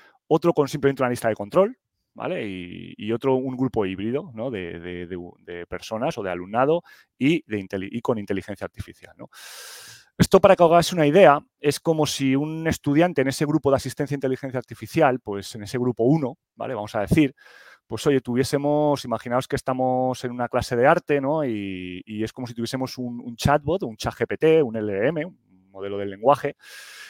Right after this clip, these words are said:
y oye, pues nos dijera que, que, oye, que si, si un estudiante, pues bueno, pues, eh, el estudiante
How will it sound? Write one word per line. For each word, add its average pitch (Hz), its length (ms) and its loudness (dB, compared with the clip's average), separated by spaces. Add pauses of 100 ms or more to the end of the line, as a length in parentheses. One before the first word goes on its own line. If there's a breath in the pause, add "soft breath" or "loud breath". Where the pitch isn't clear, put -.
(120)
y 156 100 2
oye, 165 180 6
pues 123 200 0
nos 117 120 -4
dijera 127 380 4
que, 120 800 4
que, 123 80 -4
oye, 131 140 0
que 110 100 -6
si, 104 480 -6
si - 180 -10
un 117 100 -6
estudiante, 123 520 0
pues 101 180 -14
bueno, 120 180 -8
pues, - 220 -16
eh, 95 160 -6
el 98 120 -6
estudiante 104 420 -4